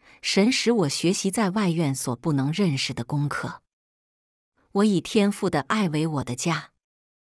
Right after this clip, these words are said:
你问我满足吗？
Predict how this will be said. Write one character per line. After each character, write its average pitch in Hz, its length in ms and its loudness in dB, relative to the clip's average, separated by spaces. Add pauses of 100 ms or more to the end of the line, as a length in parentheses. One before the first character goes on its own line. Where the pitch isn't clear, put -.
(440)
你 214 120 6
问 262 240 4
我 143 380 -2 (340)
满 156 280 2
足 135 260 -2
吗？ 214 240 0